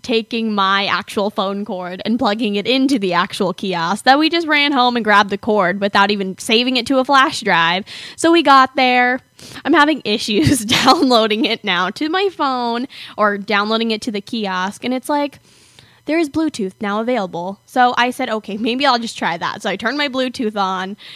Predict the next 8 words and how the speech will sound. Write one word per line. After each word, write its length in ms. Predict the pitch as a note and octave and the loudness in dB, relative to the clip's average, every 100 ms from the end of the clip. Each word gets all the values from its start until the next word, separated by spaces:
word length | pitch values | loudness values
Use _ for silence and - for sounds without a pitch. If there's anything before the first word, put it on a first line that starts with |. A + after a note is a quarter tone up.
| - - | -14 -2
and 300 | A3+ A3+ G#3+ | 2 2 2
I'm 140 | A#3 | 2
waiting 440 | G3+ G3 G3 G3+ | 2 0 0 -2
for 200 | A#3+ G3 | -2 -4
it 100 | F#3 | -4
to 60 | B3+ | -6
pop 340 | C#4+ A#3 A#3 | -2 -2 0
up. 420 | G#3+ G3+ F#3+ G3 | 0 2 0 -4